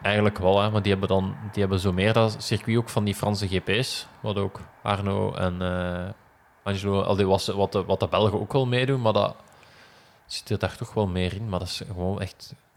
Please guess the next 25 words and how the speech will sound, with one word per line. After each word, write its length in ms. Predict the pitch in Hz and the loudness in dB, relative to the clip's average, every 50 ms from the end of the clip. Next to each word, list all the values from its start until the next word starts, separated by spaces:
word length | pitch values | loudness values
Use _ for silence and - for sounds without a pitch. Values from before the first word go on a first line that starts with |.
| _ _ - | _ _ -18
supergoeie 640 | - - - - - - - - - 101 92 90 87 | -16 -16 -16 -8 -6 -6 -6 -2 -2 -2 0 0 0
lopers 420 | 90 90 98 104 - 110 104 - | 0 0 0 -2 -2 -6 -8 -8
die, 380 | - 98 92 90 90 90 92 92 - _ - _ _ _ _ _ _ _ _ _ _ _ _ _ _ _ _ _ _ _ | -6 -6 -4 -4 -4 -6 -8 -10 -14 _ -20 _ _ _ _ _ _ _ _ _ _ _ _ _ _ _ _ _ _ _
die 140 | - 120 104 | -12 -10 -10
ook 60 | 98 | -8
een 60 | - | -8
stevig 340 | - - - 95 104 101 101 | -10 -6 -4 -2 -2 -2 -4
stukje 320 | - - - - - - 117 | -6 -10 -12 -12 -10 -10 -8
kunnen 220 | - 104 98 92 | -4 -4 -4 -4
fietsen, 320 | - - 117 - - - | -6 -8 -12 -10 -10 -6
hè. 80 | 110 123 120 - _ _ _ _ _ _ _ _ _ _ _ _ _ _ _ _ - - - - - - | -6 -6 -8 -8 _ _ _ _ _ _ _ _ _ _ _ _ _ _ _ _ -20 -20 -20 -20 -14 -4
Eh, 540 | 175 113 95 95 98 98 95 98 98 95 85 87 78 - _ _ _ _ _ _ _ _ _ _ _ _ _ _ _ _ | 0 0 2 2 2 2 0 0 -2 -4 -6 -8 -12 -16 _ _ _ _ _ _ _ _ _ _ _ _ _ _ _ _
dus 180 | - 92 - - | -6 -6 -2 0
ja. 220 | 101 104 110 107 - - - _ _ _ _ _ _ _ _ _ _ _ _ _ | 2 2 2 0 -6 -14 -20 _ _ _ _ _ _ _ _ _ _ _ _ _
Eh, 200 | - - 90 87 | -2 0 0 2
en 80 | 87 - - 95 90 | 0 0 0 0 2
eigenlijk 260 | 87 95 107 104 98 | 2 2 2 2 2
denk, 200 | 92 98 95 92 | 0 0 2 2
als 160 | 95 92 - | 0 0 0
er, 140 | - 90 - - | -4 -6 -6 -4
denk 200 | - 95 92 90 | -2 -2 0 0
dat, 160 | 92 90 - | -2 -4 -4
er, 120 | 98 98 | -6 -8
dat 140 | - - 104 | -6 -8 -6
ze 140 | - - - | -6 -6 -8